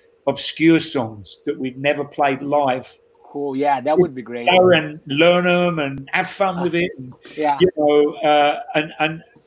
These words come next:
Speaker 1: you know, that obviously Alexander the Great is such a, a, a, a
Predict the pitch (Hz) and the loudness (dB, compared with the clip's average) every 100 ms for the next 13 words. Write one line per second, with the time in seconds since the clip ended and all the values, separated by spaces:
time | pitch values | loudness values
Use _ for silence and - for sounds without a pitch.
0 | - _ _ 170 170 143 170 180 165 175 | -20 _ _ -4 0 2 2 4 2 0
1 | - 143 143 143 139 143 135 127 123 143 | -4 -2 0 0 -2 -4 -4 -8 -4 0
2 | 135 131 120 - - 160 - 139 131 151 | 0 -2 -6 -4 -2 -2 -2 -4 -4 -8
3 | 131 - 123 123 - 127 | -12 -8 -8 -8 -8 -10